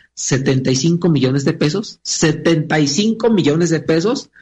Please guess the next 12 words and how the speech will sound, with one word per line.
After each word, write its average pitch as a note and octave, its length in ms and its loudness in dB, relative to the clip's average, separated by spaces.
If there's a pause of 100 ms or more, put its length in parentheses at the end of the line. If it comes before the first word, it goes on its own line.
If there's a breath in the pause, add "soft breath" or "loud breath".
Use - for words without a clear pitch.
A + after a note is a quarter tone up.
(500 loud breath)
por C#3 260 2
concepto E3 640 0
de C#3 380 2
asimilables C3+ 760 0
a D#3 60 -2
salarios, D3+ 580 -2
ya D#3 160 0
no F#3+ 200 -4
pueden F#3 260 0
estar E3 300 -2
bajo D3 300 -2
ese, D3+ 560 0